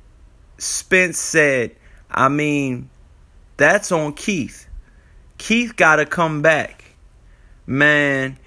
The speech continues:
he'll probably have, like, two fights before me or get injured again. Training camp's rough for the kid. Man, rough for the kid." <laughs>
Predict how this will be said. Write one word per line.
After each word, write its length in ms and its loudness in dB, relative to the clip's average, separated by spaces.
he'll 180 0
probably 480 2
have, 340 2
like, 320 -2
two 280 -4
fights 580 0
before 480 0
me 460 -4
or 180 4
get 280 -2
injured 420 0
again. 440 -6
Training 440 0
camp's 420 -2
rough 400 0
for 200 -2
the 120 -4
kid. 440 -6
Man, 840 0
rough 360 2
for 240 -4
the 120 -6
kid." 420 -6
<laughs> 180 -14